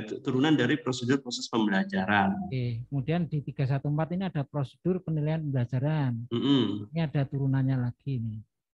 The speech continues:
Speaker 1: Ya.
Speaker 2: Tiga satu empat satu sampai tiga satu empat dua belas.
Speaker 1: Mm.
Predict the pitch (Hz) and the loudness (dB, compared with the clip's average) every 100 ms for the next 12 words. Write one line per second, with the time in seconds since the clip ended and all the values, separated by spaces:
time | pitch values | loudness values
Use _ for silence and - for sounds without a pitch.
0 | _ _ _ 104 101 98 135 131 135 143 | _ _ _ -10 -6 -4 -2 -2 -2 -4
1 | 139 135 - 131 - 160 143 131 175 143 | -4 -6 -4 -6 -4 -4 -2 -2 -4 -8
2 | 127 123 131 139 139 135 - 120 - 127 | -6 -6 -6 -6 -6 -6 -6 -8 -4 -4
3 | 120 113 _ _ _ _ _ - 98 110 | -2 -4 _ _ _ _ _ -10 -4 -2
4 | 110 104 104 110 | -2 -2 -4 -8